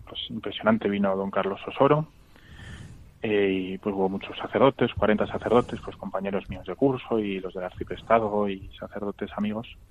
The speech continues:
y con, y vino de, y, pues, un, un montón de feligreses que estuvieron allí en la fiesta, en la dedicación, en la ceremonia de la dedicación del nuevo templo.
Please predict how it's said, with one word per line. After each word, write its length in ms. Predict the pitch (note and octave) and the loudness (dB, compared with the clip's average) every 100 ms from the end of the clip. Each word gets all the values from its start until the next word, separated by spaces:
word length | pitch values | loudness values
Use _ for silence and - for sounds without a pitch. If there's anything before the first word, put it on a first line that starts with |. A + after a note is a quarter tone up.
| _ - - - - - - - - | _ -20 -20 -20 -20 -20 -20 -20 -10
y 160 | - A2+ | -2 0
con, 460 | G2+ F#2+ F#2 F#2 F#2+ | 0 0 -2 -6 -10
y 140 | A2 G2+ | -8 -8
vino 240 | G2 F#2+ | -4 -4
de, 160 | G2 F#2+ | -4 -8
y, 80 | F#2+ | -10
pues, 340 | G2 - - - | -14 -14 -16 -10
un, 200 | G#2 F#2+ G2+ | -10 -8 -6
un 260 | G2 F#2 | -4 -2
montón 300 | F#2 F#2 F#2 | -4 -4 -6
de 80 | F#2 | -8
feligreses 500 | - F#2 G2 - F2+ - - | -8 -2 -2 -2 -8 -10 -16
que 100 | G#2+ | -18
estuvieron 420 | - F#2+ F#2+ F#2 | -12 -8 -6 -6
allí 260 | F#2 F#2+ G2 F#2+ - | -8 -8 -12 -14 -12
en 80 | G2 | -10
la 300 | F#2 F2+ - - - - | -8 -8 -12 -20 -20 -12
fiesta, 320 | G#2+ F#2 G#2 G2 | -10 -4 -4 -2
en 220 | G2+ G2+ F#2+ | -4 -6 -8
la 100 | F#2 | -4
dedicación, 560 | G2+ G2 G2+ F#2+ G#2+ F#2+ | -2 -2 -2 0 2 2
en 60 | |
la 100 | F#2 | 0
ceremonia 320 | - G2+ G2 G2 | -2 -2 0 2
de 60 | |
la 60 | F#3+ | 2
dedicación 400 | F#3+ F#3+ - G3 | 0 -2 -2 -2
del 80 | F#3+ | -2
nuevo 180 | F#3 F3+ | -4 -2
templo. 280 | G3 - | -6 -6